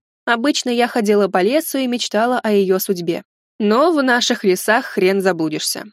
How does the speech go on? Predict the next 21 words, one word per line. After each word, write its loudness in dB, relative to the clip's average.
Так 2
что -2
даже 2
если 0
я 2
и -2
не 0
отметила 0
бы 0
точку 0
геолокации, 0
сгинуть -2
в -14
Подмосковье 0
мне -2
не 0
грозило. 0
Зрением 2
меня 2
Бог 0
обидел, 0